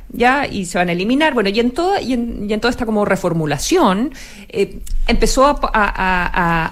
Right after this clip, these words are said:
a poner Twitter, eh, cuáles son, eh, las características del, de un medio de comunicación, por ejemplo. Entonces, eh, a la B B C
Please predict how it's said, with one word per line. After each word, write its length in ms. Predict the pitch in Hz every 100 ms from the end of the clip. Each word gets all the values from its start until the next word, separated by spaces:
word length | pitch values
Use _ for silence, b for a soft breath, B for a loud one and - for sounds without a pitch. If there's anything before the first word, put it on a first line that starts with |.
| -
a 160 | 160
poner 480 | - 196 269 247 175 - - -
Twitter, 840 | 415 523 - - 147 185 349 370 - - -
eh, 300 | 208 196 - - - - - - - - - - -
cuáles 240 | - 269 254
son, 380 | 247 254 254 -
eh, 280 | - 196 190
las 120 | 220
características 540 | 220 202 202 220 - 233
del, 300 | 185 175 175
de 80 | 190
un 60 |
medio 180 | 190 185
de 40 |
comunicación, 520 | 175 165 151 135 - - -
por 100 | -
ejemplo. 340 | 151 - - - B B -
Entonces, 640 | 233 381 440 - 214 254 B 196
eh, 420 | - 196 180 175 -
a 80 | 175
la 80 |
B 100 | 170
B 120 | 165 185
C 420 | - 277 277